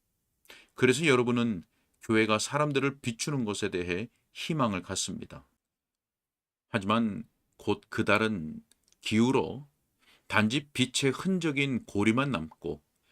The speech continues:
매우 희미하게 됩니다. 교회는 진리에서 쇠퇴하여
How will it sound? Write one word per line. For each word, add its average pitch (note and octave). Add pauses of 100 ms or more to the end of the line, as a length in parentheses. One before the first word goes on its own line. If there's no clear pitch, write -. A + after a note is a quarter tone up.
(300)
매우 G2
희미하게 C#3+
됩니다. F2 (1400)
교회는 G#2+
진리에서 A2
쇠퇴하여 A2+